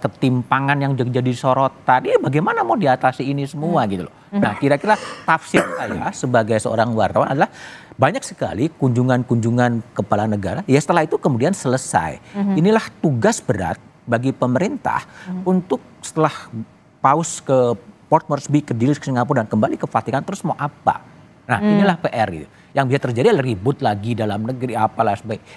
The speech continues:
Speaker 1: Itu yang menjadi pekerjaan rumah agar ini punya makna yang lebih mendalam.
Speaker 2: Hmm, jadi jangan cuma, eh, istilahnya kita euforia sejenak tiga hari, setelah itu ya seperti biasa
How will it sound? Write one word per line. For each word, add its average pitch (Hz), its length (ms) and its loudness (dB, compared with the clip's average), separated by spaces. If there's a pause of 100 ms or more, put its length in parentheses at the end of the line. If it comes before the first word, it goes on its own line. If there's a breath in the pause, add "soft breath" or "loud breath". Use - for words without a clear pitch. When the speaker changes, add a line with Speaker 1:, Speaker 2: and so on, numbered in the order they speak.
Speaker 1:
Itu 147 160 0
yang 190 160 6
menjadi 127 320 2
pekerjaan 113 480 -2
rumah 131 240 0
agar 123 320 2
ini 160 160 0
punya 139 240 0
makna 127 320 0
yang 120 160 0
lebih 104 160 0
mendalam. 80 480 -4
Speaker 2:
Hmm, 196 400 2
jadi 208 240 4
jangan 208 320 2
cuma, 202 320 2 (320 loud breath)
eh, 208 240 2
istilahnya 214 560 2
kita 220 240 2
euforia 214 640 2
sejenak 196 640 0
tiga 202 160 0
hari, 196 400 0
setelah 202 320 0
itu 214 240 0
ya 202 160 4
seperti 202 400 -2
biasa 196 320 2